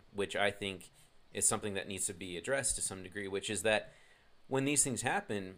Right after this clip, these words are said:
we need to acknowledge that, you know, these, all, all these apostles and prophets and members of the seventy have come from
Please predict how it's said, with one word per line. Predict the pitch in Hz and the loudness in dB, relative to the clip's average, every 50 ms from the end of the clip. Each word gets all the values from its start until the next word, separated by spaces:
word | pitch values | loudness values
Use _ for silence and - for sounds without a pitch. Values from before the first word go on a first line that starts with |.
| - | -6
we | 120 123 143 | -4 -2 -2
need | 147 131 117 | -2 0 0
to | 110 | 0
acknowledge | 101 92 110 123 131 131 120 110 101 - - | 0 0 0 0 0 0 0 -2 -2 -2 0
that, | 95 92 87 78 - - - - - - - - - - - - - - - - - - - | 2 2 2 0 -2 -6 -14 -20 -20 -20 -20 -20 -20 -20 -20 -20 -20 -20 -20 -20 -18 -6 -2
you | 120 113 | 0 0
know, | 113 104 101 | 2 2 2
these, | 113 120 127 123 - - - - - - _ _ _ - - _ - - - - - - - - - | 2 2 2 2 2 0 -2 -6 -14 -20 _ _ _ -20 -20 _ -20 -20 -20 -20 -20 -20 -20 -4 2
all, | 117 117 139 160 175 165 139 - - | 4 6 6 6 6 4 0 -2 2
all | - 110 120 151 180 160 | 6 8 10 10 8 6
these | 139 143 135 127 120 113 98 - - - - - | 4 2 2 4 4 6 6 6 4 4 2 -2
apostles | 101 95 - - - 117 139 156 - - - 110 98 95 90 90 87 - | -4 -4 -2 2 4 6 6 6 6 4 2 2 0 0 0 0 -2 -2
and | 95 90 90 85 85 82 80 - - - - - - - - - - - - - _ _ _ _ _ _ - - | -2 -4 -6 -8 -10 -12 -14 -16 -20 -20 -20 -20 -20 -20 -20 -20 -20 -20 -20 -20 _ _ _ _ _ _ -12 2
prophets | - - 131 131 131 127 - 135 123 113 107 - - - | 6 8 10 10 8 8 6 4 4 4 6 6 4 4
and | 101 92 92 92 92 92 95 - - - | 4 0 -2 -4 -4 -6 -2 2 4 4
members | 110 113 117 117 120 117 | 4 4 2 0 0 -2
of | 117 - | -2 0
the | 95 90 | 2 2
seventy | - - 117 131 120 123 107 95 101 98 95 98 | 4 6 6 4 4 2 0 0 -2 -2 -2 -4
have | - 104 113 104 - - | -4 -4 -4 -6 -4 -2
come | - 120 120 120 | -2 -2 -2 -2
from | - - 110 98 92 87 | -2 -2 -2 -4 -4 -6